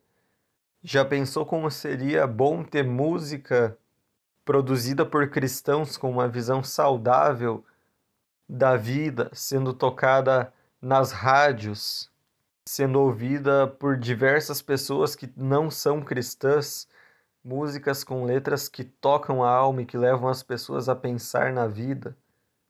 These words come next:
Nós, como igreja, devemos então investir em ter bons músicos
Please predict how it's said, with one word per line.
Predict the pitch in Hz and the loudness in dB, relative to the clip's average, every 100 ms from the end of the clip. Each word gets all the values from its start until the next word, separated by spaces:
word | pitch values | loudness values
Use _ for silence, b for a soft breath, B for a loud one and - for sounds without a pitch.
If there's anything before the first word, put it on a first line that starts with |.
| _ _ _ _ _ _ _ _ - | _ _ _ _ _ _ _ _ -12
Nós, | 139 131 139 - | -2 0 0 -2
como | 139 131 | -6 -4
igreja, | 113 120 127 127 117 | -2 0 2 0 -2
devemos | 110 117 123 120 | 0 -2 -2 -4
então | 120 113 123 | -4 -4 -2
investir | 143 143 139 135 - - 151 | -2 -4 -2 -2 -4 -8 -6
em | 156 135 | -6 -6
ter | 131 131 143 139 b b | 0 2 2 -4 b b
bons | 120 127 156 151 120 | -2 0 2 0 -4
músicos | 127 139 147 107 107 - - - - | -2 0 0 -4 -8 -10 -14 -12 -12